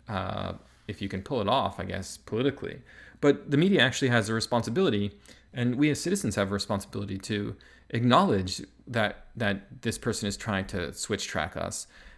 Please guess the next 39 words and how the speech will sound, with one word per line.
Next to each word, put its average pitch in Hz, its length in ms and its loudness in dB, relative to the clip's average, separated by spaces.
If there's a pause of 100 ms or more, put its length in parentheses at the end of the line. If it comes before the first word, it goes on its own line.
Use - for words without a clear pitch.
(100)
and 113 320 2
get 117 260 0
back 135 360 4
to 104 300 0
the 101 140 2
original, 95 640 -4 (460)
the 110 80 0
original 104 280 4
pla-, - 360 -2 (400)
the 113 120 0
original 120 220 6
problem 101 380 6
or 95 80 4
the 98 80 2
original 98 280 0
claim 127 240 2
or 98 60 4
the 98 100 2
original 101 300 0
thing 104 220 -2
under 98 180 0
investigation. 95 640 -4
So, 123 260 0 (520)
um, 117 280 4 (540)
Louis, 160 340 8
in 120 100 8
that 107 220 2
interpersonal 139 540 4
example, 104 320 2
puts 165 280 0
his 120 120 0
partner 147 380 4
into 104 400 2
a 123 60 -2
very 147 240 6
uncomfortable 117 560 -2
and 101 100 2
difficult - 320 -6
position 110 540 -2